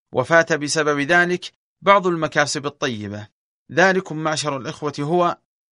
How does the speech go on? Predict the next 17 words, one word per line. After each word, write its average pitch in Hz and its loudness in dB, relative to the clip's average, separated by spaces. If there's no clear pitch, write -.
أهمية 220 0
معرفة 170 0
الإنسان 151 -2
للمواهب 143 0
والقدرات 139 0
التي 139 -4
وهبه 135 -2
الله 127 2
إياها 113 -6
ليفعلها 196 2
في 185 -12
المجال 151 0
الذي 143 -4
يناسبه، 175 -2
إذ 208 0
من 240 0
المتقرر 135 -2